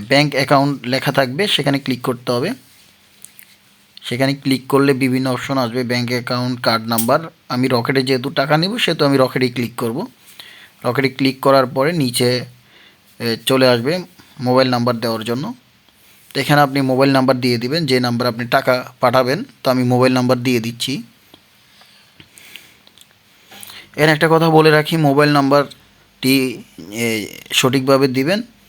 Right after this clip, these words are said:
তাহলে মোবাইল নাম্বার যার নামে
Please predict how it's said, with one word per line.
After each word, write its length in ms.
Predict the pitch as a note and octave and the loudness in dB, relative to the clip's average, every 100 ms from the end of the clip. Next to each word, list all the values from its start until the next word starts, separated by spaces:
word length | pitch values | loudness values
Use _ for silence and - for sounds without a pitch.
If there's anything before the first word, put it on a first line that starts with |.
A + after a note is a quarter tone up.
| _ - - - | _ -20 -20 -6
তাহলে 360 | B2 A#2+ C#3+ C#3 | -2 0 0 2
মোবাইল 380 | C3 C3 C3+ | 2 2 2
নাম্বার 300 | C3+ C3 C#3 B2+ - - - - A#2+ - | 2 2 2 0 -10 -20 -18 -18 -14 -6
যার 220 | A#2+ B2+ | 0 2
নামে 440 | B2+ B2 B2 C3+ | 2 0 0 -2